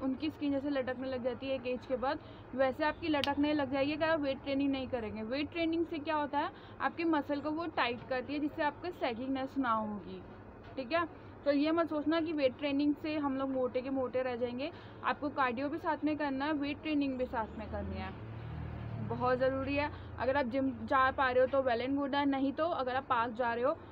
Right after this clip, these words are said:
तो पैंतालीस मिनट की वॉक करो। और पार्क, पार्क में जो है मशीनें लगी होती है वो यूज़ करो,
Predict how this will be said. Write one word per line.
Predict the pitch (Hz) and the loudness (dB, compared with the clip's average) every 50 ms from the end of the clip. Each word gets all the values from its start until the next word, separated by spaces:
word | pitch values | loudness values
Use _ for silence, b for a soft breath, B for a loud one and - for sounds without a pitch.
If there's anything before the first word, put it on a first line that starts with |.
| B B - | B B -6
तो | 311 302 | -6 2
पैंतालीस | 302 330 311 302 330 311 320 311 330 | 4 4 6 6 6 4 4 2 0
मिनट | 320 302 294 285 - | 2 2 0 0 -2
की | 294 | -4
वॉक | 269 247 254 254 254 - | -2 0 -2 -2 -2 -2
करो। | 302 302 320 359 | 2 2 4 4
और | 359 - 320 311 | 4 4 2 2
पार्क, | - 311 269 254 247 247 254 - 247 - - | 4 6 6 6 6 2 -2 -4 -8 -4 2
पार्क | 302 262 240 262 262 - | 4 4 4 4 4 4
में | 285 285 285 | 4 4 4
जो | - 294 294 | 2 2 2
है | 294 302 | 4 4
मशीनें | 285 277 269 - 285 269 254 254 | 4 2 2 0 -2 -2 0 0
लगी | 262 262 254 233 262 | 0 -2 -2 0 2
होती | 262 262 240 233 285 | 2 2 2 2 0
है | 285 | 0
वो | 294 247 233 226 226 240 | 0 0 2 2 4 4
यूज़ | 254 254 240 240 247 269 269 262 - - | 2 0 -4 -4 -2 -2 -2 -4 -4 -2
करो, | 285 262 269 294 | 0 0 2 2